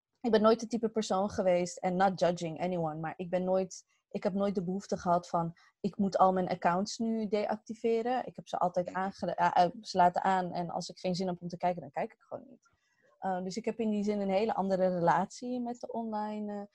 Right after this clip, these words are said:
Speaker 1: maar dat begint nu, dat begint het niet een be-, dat begint een beetje te, niet te veranderen, but it's shifting to,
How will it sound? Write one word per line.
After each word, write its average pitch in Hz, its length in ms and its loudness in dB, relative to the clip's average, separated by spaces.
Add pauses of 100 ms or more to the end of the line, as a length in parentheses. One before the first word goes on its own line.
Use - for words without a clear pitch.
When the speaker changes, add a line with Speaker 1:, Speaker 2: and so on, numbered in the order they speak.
(160)
Speaker 1:
maar 208 100 -4
dat 226 100 2
begint 254 300 0
nu, 269 420 0 (500)
dat 202 100 -8
begint 247 220 -2
het 254 80 2
niet 247 140 -2
een 247 80 -2
be-, 214 440 -2
dat 214 80 -4
begint 247 260 -6
een 233 60 -2
beetje 233 280 0
te, 202 240 -2
niet 240 180 -2
te - 80 -18
veranderen, 262 600 2
but 220 140 2
it's 208 220 -2
shifting 226 560 -2
to, 202 440 -2